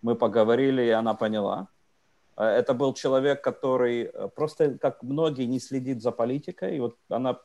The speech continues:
ей кто-то сказал: "Я за Трампа", и кто другой сказал: "Я за Трампа". Она говорит: "Ну и я за Трампа". И таких людей, на самом деле, которые попали под это влияние, вот под это цунами, которое на самом деле, может быть,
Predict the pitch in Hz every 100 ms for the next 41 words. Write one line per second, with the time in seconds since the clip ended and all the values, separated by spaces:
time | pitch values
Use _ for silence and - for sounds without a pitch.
0 | _ _ 143 143 143 - 156 151 - 165
1 | 208 190 139 135 117 110 104 113 127 170
2 | 156 175 190 156 127 117 110 120 240 247
3 | 262 262 202 151 131 - 95 - - -
4 | 196 285 269 247 247 220 214 190 165 156
5 | 143 139 147 165 156 139 135 131 127 117
6 | 123 143 208 233 139 - _ _ _ _
7 | _ _ - 120 135 147 139 - 190 156
8 | 196 226 151 104 113 _ 113 131 120 127
9 | - 151 139 131 131 127 127 123 117 113